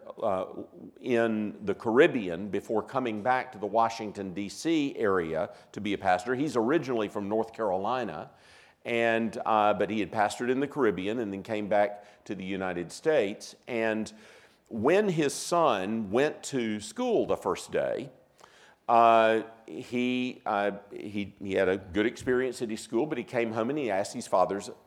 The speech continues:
uh, father a question. He said, "Dad, am I an African American?" Now, this is a, this is a thirteen-year-old boy.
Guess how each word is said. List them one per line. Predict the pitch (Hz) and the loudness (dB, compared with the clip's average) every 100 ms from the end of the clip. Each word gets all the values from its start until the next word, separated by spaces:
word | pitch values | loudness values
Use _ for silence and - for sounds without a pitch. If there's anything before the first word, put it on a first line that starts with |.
| - | -2
uh, | 98 98 | -2 0
father | 104 95 110 | 2 2 2
a | |
question. | 120 202 185 98 | 4 4 4 -4
He | |
said, | 82 98 85 | -8 -8 4
"Dad, | 104 101 151 156 - - - _ | 6 6 4 0 -16 -20 -20 _
am | 127 123 117 | 2 4 6
I | 101 110 | 6 4
an | 139 | 2
African | 123 95 - 110 113 117 | 2 -2 0 -2 0 0
American?" | 131 170 190 151 71 - _ _ - _ _ _ _ _ _ _ _ _ _ _ - _ _ | 2 2 2 -2 -8 -14 _ _ -20 _ _ _ _ _ _ _ _ _ _ _ -20 _ _
Now, | 117 | 2
this | 113 135 127 | 6 4 2
is | 107 | 2
a, | 117 - | 2 2
this | 120 - | -6 -4
is | |
a | 117 | -8
thirteen-year-old | 113 143 139 139 127 123 120 117 | 0 0 2 -4 0 4 4 4
boy. | 123 117 - | 4 2 -2